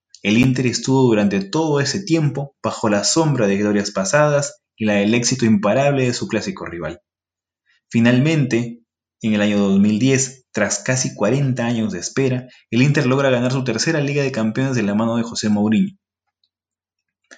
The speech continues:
Sin embargo, desde aquel momento y hasta la fecha, ambos clubes de la ciudad lombarda han participado sin la mayor relevancia en competencias europeas y bajo el dominio abrumador de la Juventus en la escena local.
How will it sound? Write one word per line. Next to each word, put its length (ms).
Sin 240
embargo, 640
desde 300
aquel 260
momento 800
y 80
hasta 260
la 120
fecha, 520
ambos 380
clubes 280
de 80
la 140
ciudad 560
lombarda 580
han 100
participado 720
sin 240
la 100
mayor 340
relevancia 600
en 60
competencias 640
europeas 760
y 80
bajo 240
el 100
dominio 340
abrumador 580
de 60
la 100
Juventus 520
en 60
la 60
escena 260
local. 300